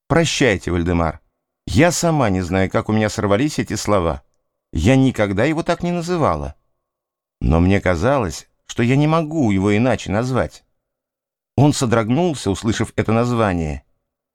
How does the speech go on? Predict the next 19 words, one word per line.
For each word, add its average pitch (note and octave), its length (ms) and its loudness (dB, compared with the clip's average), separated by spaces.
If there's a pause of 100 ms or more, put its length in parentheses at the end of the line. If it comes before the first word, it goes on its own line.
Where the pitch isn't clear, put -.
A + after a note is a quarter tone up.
(420)
Он G2 180 4
наклонился F#2+ 640 0
ко F2 160 -2
мне B2 260 0
и - 140 -4
с - 140 -4
тою B2 240 2
нежностью, A2 760 0
которая B2 500 0 (340)
минутами C3+ 580 2
является B2+ 600 0
у A2 40 0
него, C#3+ 420 0 (360)
сказал: G#2+ 640 0 (960)
«Вы G2 300 2
третий C3 640 0
меня F2+ 260 2
так F2 180 -2
назвали. E2 640 -2